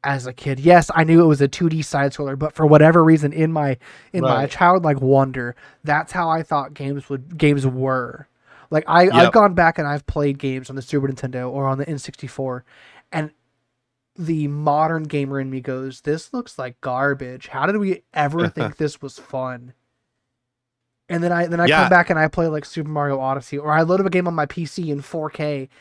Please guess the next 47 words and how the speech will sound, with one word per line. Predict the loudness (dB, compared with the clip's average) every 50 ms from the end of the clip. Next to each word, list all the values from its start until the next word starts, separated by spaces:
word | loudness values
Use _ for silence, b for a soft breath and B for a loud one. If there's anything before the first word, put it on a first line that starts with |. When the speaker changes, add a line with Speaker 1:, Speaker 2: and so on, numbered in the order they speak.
| B B B B B
Speaker 1:
and | -4 0
I'm | 0 0 0 0
like, | -2 -4 -4
"This | -2 2 4 6 6 6 4
is | 0 0
what | 2 2 2 2 2
GoldenEye | 2 2 2 2 2 2 2 2
looked | 0 0 0 -2
like | -4 -4 -4
to | -6 -8
me | -6 -4 -4
as | -6 -6
a | -10
kid." | -18 -20 -20 -20 -20 -20 _ _ _ _ _ _ _ _ _ _ _ _ _ _ _ 0
It | 0 2 2 2
was | 2 0 0 0
seamless | -2 -2 0 2 2 2 0 -4 -6 -8 -8 -12
like | -14 -14 -14 _
this. | -20 -20 -20 -18 -18
It | -14 -12
was, | -12 -12 -12 -10 -4
it | -2 2
was | 4 4 2 2 0
Speaker 2:
Yeah. | -4 -4 -2
Speaker 1:
realistic | -2 0 2 4 6 6 4 4 4 0 -2 -2 -4 -8 -10 -10 -10 -12
like | -14 -14 -16 -16 -16
this. | -16 -16 -16 -18 -20 -20 -20 -20 _ _ _ _ _ _ _ _ _ _
Granted, | 0 2 2 4 2
it | 0 2 6
wasn't, | 8 10 10 10 8 2 -6 -6 -6 -6
but | -6 -4 _
that's | 2 2 2 2 0 -2
what | -4 -4 -2
I | -2 -4
thought | -4 -4 -4 -4 -4 -6 -10
of. | -14 -16 -10
So, | -8 -8 -6 -6
so | -6 -8 -6
give | 0 2 2 2 4 4
those | 0 0 0 -2
games | -6 -4 -4 -4 -6
a | -8
try | -8 -2 2 2 2 2
if | 2 -2 -6
you | -8
haven't | -6 -4 -4 -6 -6 -8 -16 _ -12
yet, | -12 -12 -12